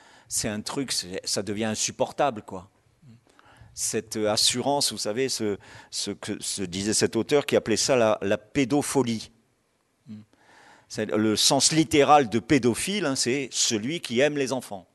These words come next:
Et donc, il y a aujourd'hui une espèce de passion de l'enfant et de l'enfance qui, qui, euh, mais, pff, on, on la retrouve partout, quoi, hein. Que dans, dans les pubs, dans les propositions, euh, culturelles, littéraires, enfin,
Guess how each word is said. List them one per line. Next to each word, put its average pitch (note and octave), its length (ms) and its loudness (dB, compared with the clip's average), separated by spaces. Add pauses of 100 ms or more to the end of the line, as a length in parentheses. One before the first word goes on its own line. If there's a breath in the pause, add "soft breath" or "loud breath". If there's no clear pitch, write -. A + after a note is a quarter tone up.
(1080 loud breath)
Et G#2+ 60 -4
donc, C#3+ 220 2
il C3 40 2
y - 20 8
a A#2+ 60 6
aujourd'hui B2 420 0
une C#3 60 2
espèce A#2 300 -2
de A2 80 -2
passion F3 800 0
de G#2 120 -6
l'enfant B2+ 460 -2
et A2+ 60 -4
de G2 100 -6
l'enfance E3+ 640 -4 (400 loud breath)
qui, A#2+ 220 -6
qui, G#2 420 -6
euh, F2+ 300 -2 (320 soft breath)
mais, F2+ 240 -14 (140)
pff, - 300 -16
on, G2+ 200 -10
on G#2+ 100 -2
la A#2 100 4
retrouve - 400 -8
partout, - 460 -2
quoi, F2 200 -14
hein. A#2 120 -16 (720 soft breath)
Que G#2+ 400 -4
dans, G#2 280 -4
dans B2+ 220 2
les A#2 160 2
pubs, D#3 480 -6
dans A2+ 200 0
les G#2+ 120 -2
propositions, B2 1200 -2
euh, G#2+ 260 -2
culturelles, A#2+ 880 -2
littéraires, A#2 720 -2
enfin, - 160 -8